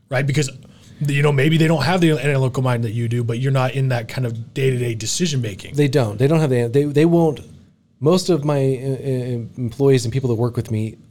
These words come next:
Speaker 2: won't have and won't make the same decision I would make. What I would rather do is empower them to use this, which is not very often out there in this world right now. I
Speaker 1: Mm.
Speaker 2: empower them to use their own brain to make their own decisions.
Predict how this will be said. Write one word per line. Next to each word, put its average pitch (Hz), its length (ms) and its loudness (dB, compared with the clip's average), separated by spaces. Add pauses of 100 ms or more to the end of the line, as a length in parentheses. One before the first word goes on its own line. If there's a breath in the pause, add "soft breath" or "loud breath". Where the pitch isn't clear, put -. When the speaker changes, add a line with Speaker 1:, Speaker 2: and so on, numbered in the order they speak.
Speaker 2:
won't 131 360 -2
have 110 360 -2 (240)
and 120 160 0
won't 135 160 2
make 120 160 0
the 113 60 -4
same 113 180 -2
decision 101 380 -4
I 98 100 -6
would - 140 -16
make. - 260 -18 (480 loud breath)
What 131 120 2
I 170 140 4
would 147 140 4
rather 113 220 2
do 107 300 -2
is 113 220 -4
empower 139 420 2
them 135 200 4
to 113 40 0
use 110 320 -2
this, 107 440 -2 (420 loud breath)
which 117 200 -2
is 101 140 -2
not 123 300 2
very 135 240 4
often 127 320 0
out 104 160 -4
there 113 100 0
in 110 80 2
this 110 140 -2
world 110 200 0
right 101 100 -2
now. 98 140 -2
I 117 180 2
Speaker 1:
Mm. 156 40 6
Speaker 2:
empower 131 320 2
them 131 160 4
to - 160 -4
use 120 220 0
their 113 200 4
own 139 200 2
brain 110 340 -2 (440 loud breath)
to 107 80 -4
make 117 180 0
their 117 120 2
own 117 100 2
decisions. 92 560 -4